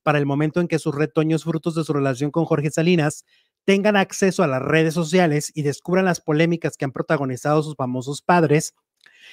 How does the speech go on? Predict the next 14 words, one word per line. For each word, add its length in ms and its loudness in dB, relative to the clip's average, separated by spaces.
Galilea 420 4
Montijo 500 4
reveló, 600 6
'Oh, 320 10
los 220 4
mismos 300 0
compañeros, 580 2
fíjate 320 2
que 140 -2
con 180 0
Mateo 400 2
me 140 2
ha 80 -4
pasado 540 4